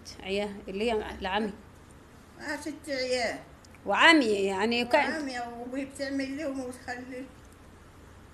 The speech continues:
Speaker 2: ما اللي قال إيه، بس عايز فتح، ده عايز إيه، قال إيه، يعني عمية ومش عارف بتعمل لهم بالتيلة يعني. ده كل يوم يروح يعمل لها ويطبخ لها ويأكل
Speaker 1: أبو
Speaker 2: العيال
Speaker 1: بكر،
Speaker 2: و-
Speaker 1: أبو بكر الصديق،
Speaker 2: كل
Speaker 1: سيدنا أبو
Speaker 2: يوم،
Speaker 1: بكر
Speaker 2: كل
Speaker 1: الصديق.
Speaker 2: يوم يروح يأكل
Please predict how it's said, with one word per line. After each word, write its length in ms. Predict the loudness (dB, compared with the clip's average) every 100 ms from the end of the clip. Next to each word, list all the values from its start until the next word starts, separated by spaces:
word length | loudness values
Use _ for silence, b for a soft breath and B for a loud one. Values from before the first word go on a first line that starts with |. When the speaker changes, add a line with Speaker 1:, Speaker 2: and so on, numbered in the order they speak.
| -8
Speaker 2:
ما 120 | -4
اللي 120 | -2
قال 200 | -2 0
إيه، 240 | 0 -2 -4
بس 120 | -6
عايز 180 | -4 -4 -6 -4
فتح، 320 | -4 -2 -6 -8 -8
ده 100 | -4
عايز 240 | -2 -2 -2
إيه، 180 | -4
قال 300 | -4 -6 -4
إيه، 320 | -4 -2 -4 -4
يعني 240 | -6 -4
عمية 440 | -4 -4 -4 -4 -4
ومش 420 | -6 -8 -10 -8
عارف 280 | -6 -6 -8
بتعمل 500 | -10 -10 -10 -8 -8
لهم 200 | -8 -10
بالتيلة 480 | -14 -10 -8 -8
يعني. 280 | -6 -8 -8 -14 -20 -20 -20 -20 -20 -20 -4
ده 120 | 2 2 2
كل 200 | -2 -2
يوم 160 | 2 4
يروح 320 | 4 0 0
يعمل 420 | -2 -2 -4 -2
لها 160 | 0 0
ويطبخ 420 | 0 -2 -4 -4
لها 340 | -4 -2 -2 0
ويأكل 920 | -2 -4 -6 -6 -6 -4 -2 0 6
Speaker 1:
أبو 240 | 10 12
Speaker 2:
العيال 260 | 12 12 12
Speaker 1:
بكر، 400 | 10 0 -2 0
Speaker 2:
و- 40 |
Speaker 1:
أبو 200 | 4 8
بكر 220 | 8 6
الصديق، 640 | 4 2 2 4 6 6 2
Speaker 2:
كل 60 |
Speaker 1:
سيدنا 380 | 2 2 4 4
أبو 100 | 6
Speaker 2:
يوم، 80 | 10
Speaker 1:
بكر 180 | 8 8
Speaker 2:
كل 60 |
Speaker 1:
الصديق. 400 | 6 6 6 6
Speaker 2:
يوم 220 | 6 6
يروح 220 | 4 0 -2
يأكل 520 | -4 -4 -6 -6